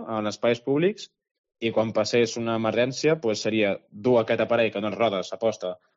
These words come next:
el transportes fins on, fins on està la persona, la poses davall del pacient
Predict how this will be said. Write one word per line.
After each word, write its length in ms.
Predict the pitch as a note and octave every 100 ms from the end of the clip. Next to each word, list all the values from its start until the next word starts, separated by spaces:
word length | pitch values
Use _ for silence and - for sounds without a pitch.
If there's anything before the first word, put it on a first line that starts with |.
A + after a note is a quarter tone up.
| _
el 160 | G#2 G#2
transportes 560 | G#2 - A#2 A2 G#2 -
fins 320 | G2+ F#2+ F#2+
on, 500 | F#2+ F#2 F#2 F2 E2+ _ _
fins 260 | G2+ G2 G2
on 80 |
està 180 | F#2+ G#2
la 120 | G#2+
persona, 440 | G#2+ - C3+ E3+ G#3 _ _ _ _
la 240 | - G#2+ G2+
poses 260 | B2+ A#2+
davall 220 | G#2+ A#2 A#2
del 140 | A2
pacient 500 | A#2 - D3 G3